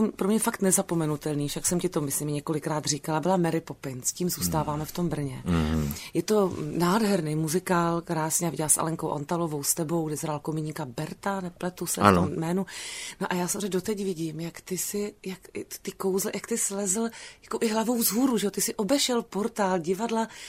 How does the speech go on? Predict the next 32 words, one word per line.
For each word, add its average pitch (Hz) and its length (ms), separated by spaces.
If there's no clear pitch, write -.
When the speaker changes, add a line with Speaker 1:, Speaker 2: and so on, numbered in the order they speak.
Speaker 2:
Ano. 160 120
Speaker 1:
Vršek, 208 460
divadla 202 360
a 214 100
s-, - 140
já, 190 220
já 214 140
to 262 120
doteď 196 340
vidím. 156 340
Speaker 2:
<laughs> - 240
Speaker 1:
Tu 202 100
magii, 208 440
kouzlo 190 400
divadla. 165 400
Jak - 140
ty 226 80
vzpomínáš 208 540
na 160 60
tohle 170 260
představení, 160 580
na 156 80
kterém 156 240
se 165 80
spodílel 147 460
i - 40
jako 147 200
choreograf, 143 640
i 160 80
si - 140
tam 139 160
stepoval? 131 500